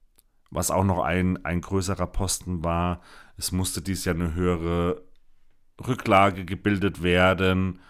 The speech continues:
für die Beamtenbesoldung beziehungsweise für die Pension. Ähm,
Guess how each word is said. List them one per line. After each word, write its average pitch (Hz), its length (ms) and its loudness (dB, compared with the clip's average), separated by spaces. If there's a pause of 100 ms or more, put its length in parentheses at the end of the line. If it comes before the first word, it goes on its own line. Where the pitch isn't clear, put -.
(460)
für 104 180 -4
die 87 120 0
Beamtenbesoldung 104 1080 0
beziehungsweise 92 540 -6
für 95 140 -8
die 87 80 -4
Pension. 101 720 -4 (440)
Ähm, 85 520 0